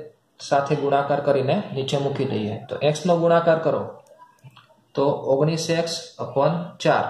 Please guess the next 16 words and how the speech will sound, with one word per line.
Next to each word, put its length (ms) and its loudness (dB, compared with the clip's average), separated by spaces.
હવે 100 2
આ 80 2
માઇનસ 400 2
વન 220 4
upon 320 4
ટુ 100 0
નો 180 4
ઓગણીસ 320 2
upon 280 2
ચાર 220 2
સાથે 380 0
ગુણાકાર. 560 0
તો 60 -8
સાઈડમાં 420 2
કરીએ 220 2
આપણે. 280 2